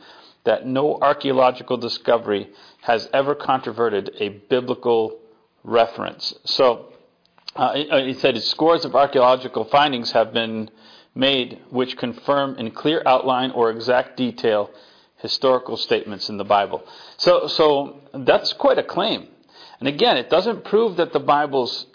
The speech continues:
inspired. It just proves that it's incredibly accurate. From there, you can make whatever leap you want. It's either this, the most incredibly accurate book or not. But, uh, if we compare this to other books,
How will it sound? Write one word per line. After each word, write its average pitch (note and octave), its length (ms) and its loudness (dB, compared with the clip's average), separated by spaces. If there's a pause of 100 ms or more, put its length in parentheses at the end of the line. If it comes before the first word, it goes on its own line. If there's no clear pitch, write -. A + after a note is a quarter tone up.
inspired. A#2+ 920 0
It C#3+ 160 -2
just - 260 0
proves D#3+ 340 0
that C3 160 4
it's - 280 -4
incredibly B2+ 760 -2
accurate. D#3 460 0
From G#2+ 240 -4
there, C#3 240 2
you D3 180 -6
can A#2+ 300 -4
make B2+ 220 -2
whatever B2+ 320 0
leap B2+ 280 -4
you A#2+ 120 -4
want. A2+ 280 0
It's - 140 -10
either B2 240 0
this, G#2 380 -6
the A2+ 60 -12
most A2+ 460 -4 (380)
incredibly A#2+ 680 0
accurate B2 540 2 (540)
book C3 560 2
or B2+ 180 2
not. D3+ 380 0
But, - 440 0 (100)
uh, - 160 -14 (220)
if E3+ 180 -2
we D3+ 120 0
compare E3 520 -2
this D3 200 -4
to C#3+ 220 -4
other A#2+ 220 4
books, B2 760 -2